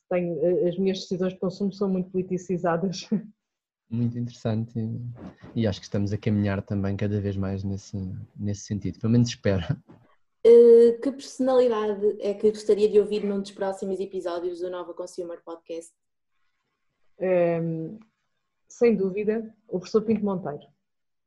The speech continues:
Speaker 1: Por uma razão, o professor Pinto Monteiro tem, eh, uma história longa no direito do consumo, não é? Fez um projeto do Código do Consumidor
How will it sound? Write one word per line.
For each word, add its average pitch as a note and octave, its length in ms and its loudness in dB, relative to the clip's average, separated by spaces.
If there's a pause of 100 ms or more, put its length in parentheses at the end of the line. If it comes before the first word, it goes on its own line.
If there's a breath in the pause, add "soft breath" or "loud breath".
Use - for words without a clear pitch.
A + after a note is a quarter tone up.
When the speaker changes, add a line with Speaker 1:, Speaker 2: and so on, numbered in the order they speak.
(720)
Speaker 1:
Por G#3 100 2
uma G#3+ 140 6
razão, F#3 380 0
o - 20 -6
professor E3+ 340 -4
Pinto F#3+ 140 -4
Monteiro F3+ 380 -2
tem, E3+ 440 -2
eh, D#3+ 520 -2
uma D#3 320 -8
história E3+ 320 0
longa F#3 320 2
no F3 120 -2
direito E3 240 0
do E3 60 -6
consumo, E3 480 -8
não F3 80 -2
é? F3 60 -4
Fez E3 200 -4
um F3 120 -4
projeto E3+ 380 -4
do E3 80 -6
Código D#3+ 280 -4
do D#3+ 140 -12
Consumidor E3 680 -4